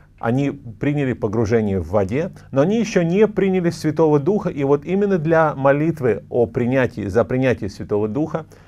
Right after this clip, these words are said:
посланы из Иерусалима в Шамрон Кефа и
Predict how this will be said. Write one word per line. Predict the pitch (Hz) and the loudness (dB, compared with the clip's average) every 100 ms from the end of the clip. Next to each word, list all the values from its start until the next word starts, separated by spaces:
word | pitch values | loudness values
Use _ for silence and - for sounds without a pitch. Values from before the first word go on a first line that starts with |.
| - - | -10 2
посланы | 143 139 151 139 | 2 2 -4 -4
из | - 110 98 | -4 -4 -2
Иерусалима | 104 101 113 104 87 85 | -2 0 0 0 -4 -8
в | - | -8
Шамрон | 95 104 139 147 - - - - - - - | -4 -2 -2 -4 -16 -20 -20 -20 -20 -20 -4
Кефа | 107 104 117 - - - | -2 -2 -6 -10 -18 -8
и | 107 | -6